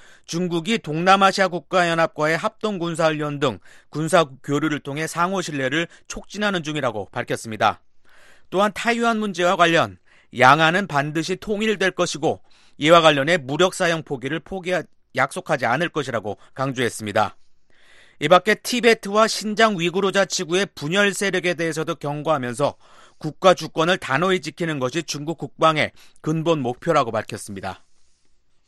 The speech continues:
중국 정부가 홍콩 시위 사태에 군대를 투입할 수 있다고 밝혔습니다. 우첸 중국 국방부 대변인은 오늘 국방백서 발간 기자회견에서 홍콩의 사회 질서 유지를 위해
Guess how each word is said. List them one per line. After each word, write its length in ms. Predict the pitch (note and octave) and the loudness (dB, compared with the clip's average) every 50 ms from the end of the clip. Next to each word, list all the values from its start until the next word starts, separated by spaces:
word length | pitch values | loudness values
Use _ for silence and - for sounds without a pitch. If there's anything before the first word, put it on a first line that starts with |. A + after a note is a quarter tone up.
| _ _ _ _ _ _ _ - - _ - - - - - - - _ | _ _ _ _ _ _ _ -20 -20 _ -20 -20 -20 -20 -20 -20 -20 _
중국 280 | - D#3+ E3 F#3+ G3+ - | -6 -2 0 0 0 2
정부가 340 | G#3+ G3+ G3+ F#3 A3+ A#3 A3+ | 2 2 2 6 8 8 8
홍콩 480 | F#3+ A3 A3+ A3+ A3+ - A#3+ A3+ A3+ | 8 6 2 0 2 2 2 2 2
시위 300 | G#3+ - - B3 A#3 A#3 | 0 -2 -2 -2 -2 0
사태에 380 | G#3 A3+ G#3 - - G3+ G3 G#3+ | 4 4 2 2 4 2 2 2
군대를 500 | - - D#3+ F3 G3 F#3+ A3+ A3 A3 G#3+ | 2 0 -2 0 4 6 6 8 6 4
투입할 380 | - - A3 G3+ - G#3 F#3+ F3 | 0 -2 -6 -4 0 0 0 0
수 120 | - F#3 | 0 -4
있다고 300 | F3 - - E3 D3+ D3 | -4 -2 -2 -2 -2 0
밝혔습니다. 760 | C#3+ C#3 - - D#3 C3+ - C3 B2 A#2+ B2 A#2 F#2+ - _ _ _ _ _ - - - - | 0 -2 -2 -2 -4 -6 -6 -6 -4 0 2 2 0 0 _ _ _ _ _ -20 -20 -18 -10
우첸 460 | - C#3 D#3 D#3 - - F#3 F3+ F3 | -6 -4 -4 -2 0 4 4 4 2
중국 320 | D3 - D#3+ E3+ E3+ E3 | 2 -4 -6 -4 -4 -4
국방부 400 | - D#3 - D#3 E3+ E3 E3 E3 | -4 -2 4 4 4 4 4 2
대변인은 440 | D#3+ E3 D3+ D#3+ D#3 D#3 D#3 F3 F#3 E3+ | 2 2 2 2 0 0 0 -2 -2 -2
오늘 220 | D#3 E3+ F3+ F3 | 0 0 0 -2
국방백서 880 | - - D3+ - - G3+ F#3+ F#3+ F3 F3+ F3 E3+ - - - F3 E3+ D3+ | -2 -4 -8 -2 2 2 2 4 4 2 0 0 -2 -8 -4 -2 -2 -2
발간 400 | - C#3 C3+ D3+ D#3 E3+ E3 C#3+ | 0 -2 -2 0 0 0 -2 -2
기자회견에서 800 | - D3 C3+ D#3 D3+ D3 C3 C#3+ C3 B2 - - E3 A#2 - - - - - - - - - - - - | -4 -4 -2 0 0 0 0 -2 -2 -2 -2 0 0 -2 -2 -4 -14 -20 -20 -20 -20 -20 -20 -20 -14 -8
홍콩의 460 | - G3+ G#3+ G#3 - A3 G#3 G#3+ G#3+ G3+ | -6 -4 -4 -2 -2 -2 0 2 2 2
사회 260 | - F#3+ A3+ A3 G#3+ | 2 0 2 2 2
질서 300 | E3+ G#3+ F#3+ - G3 G3 | 0 0 -2 0 0 -2
유지를 540 | F3+ F3 D#3 D#3+ F#3+ F3+ F3+ F3+ F3 D3+ - | -2 -2 -2 0 2 4 4 4 4 2 -2
위해 420 | C#3+ D#3+ E3+ D#3 E3 C#3+ A2 - | -4 -4 0 4 4 4 4 2